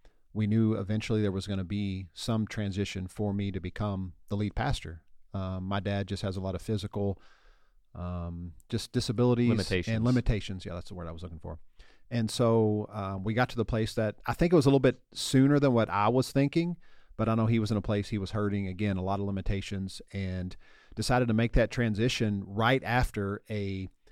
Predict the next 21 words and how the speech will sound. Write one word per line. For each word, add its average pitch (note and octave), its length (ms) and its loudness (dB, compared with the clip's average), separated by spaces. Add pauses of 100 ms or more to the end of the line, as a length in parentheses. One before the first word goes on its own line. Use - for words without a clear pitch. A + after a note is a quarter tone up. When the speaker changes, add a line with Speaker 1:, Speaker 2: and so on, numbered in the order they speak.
(240)
Speaker 1:
capital A2+ 380 2
campaign G#2 520 -2
where G2+ 100 0
we G2 140 -4
raised G2+ 320 -2
funds G2 460 -4
for, G2 580 -4 (380)
um, F#2+ 320 -6
a G#2 80 -4
new A2 100 0
building, G2+ 380 -2
a F#2+ 40 -6
new F#2+ 120 -4
place, G#2+ 380 -2
new G2+ 120 -2
auditorium, G2 500 -2
new G2+ 120 -6
place G#2 240 -6
to F#2+ 100 -10
worship. G2 420 -4 (440)
And G2 420 -8